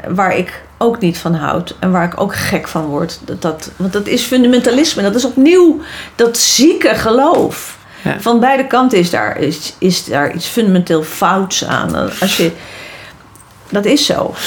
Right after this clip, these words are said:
Speaker 2: En je, je moet, je moet, je moet zeggen als je het vervelend begint te vinden, maar ik, ik heb zo die argumenten van de tegenstrever in mijn hoofd dat ik bijna
Speaker 1: Oké, doe
Speaker 2: dat mijn
Speaker 1: maar.
Speaker 2: handen
Speaker 1: Ga
Speaker 2: jeuken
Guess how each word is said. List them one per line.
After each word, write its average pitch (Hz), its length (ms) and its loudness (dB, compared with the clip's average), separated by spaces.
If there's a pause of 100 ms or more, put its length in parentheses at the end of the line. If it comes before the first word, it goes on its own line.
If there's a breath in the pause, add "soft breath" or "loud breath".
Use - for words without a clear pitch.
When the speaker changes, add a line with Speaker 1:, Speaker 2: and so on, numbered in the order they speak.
(200 loud breath)
Speaker 2:
En 175 120 2
je, 175 140 2
je 180 80 6
moet, 202 140 6
je 202 80 4
moet, 202 220 4
je 180 100 4
moet 180 160 4
zeggen 196 120 2
als 175 100 2
je 170 60 6
het 165 100 -2
vervelend 180 340 2
begint 160 180 4
te 147 60 2
vinden, 151 240 4
maar 170 100 4
ik, 160 100 2
ik - 80 -6
heb 170 120 2
zo 202 220 4
die 202 140 4
argumenten 170 540 4
van 151 140 0
de 143 140 2
tegenstrever 156 720 2
in 147 80 2
mijn 131 120 4
hoofd 147 160 2
dat 151 100 4
ik 143 100 4
bijna 147 440 2
Speaker 1:
Oké, - 80 -4
doe 294 160 2
Speaker 2:
dat 330 180 4
mijn 311 120 4
Speaker 1:
maar. 156 120 2
Speaker 2:
handen 185 220 4
Speaker 1:
Ga 160 60 4
Speaker 2:
jeuken 202 200 4